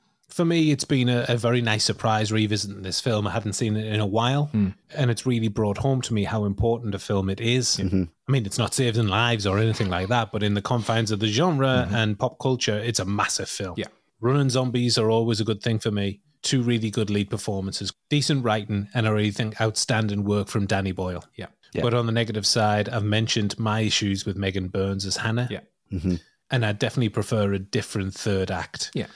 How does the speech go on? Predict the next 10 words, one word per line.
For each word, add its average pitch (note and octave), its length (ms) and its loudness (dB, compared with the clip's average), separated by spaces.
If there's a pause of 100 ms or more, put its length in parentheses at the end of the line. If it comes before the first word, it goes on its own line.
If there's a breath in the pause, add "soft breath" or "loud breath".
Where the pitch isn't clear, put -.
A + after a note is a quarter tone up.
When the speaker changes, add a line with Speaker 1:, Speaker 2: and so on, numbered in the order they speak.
(220 loud breath)
Speaker 1:
The G#2+ 100 -4
shift - 520 0 (240 soft breath)
just - 240 -4
doesn't B2 240 0
work G#2 280 2
out G#2 180 0
for G2+ 120 -4
me. F#2 240 -2
Speaker 3:
Yeah. F2+ 240 0 (240)
Speaker 2:
Mm. F#2 200 -6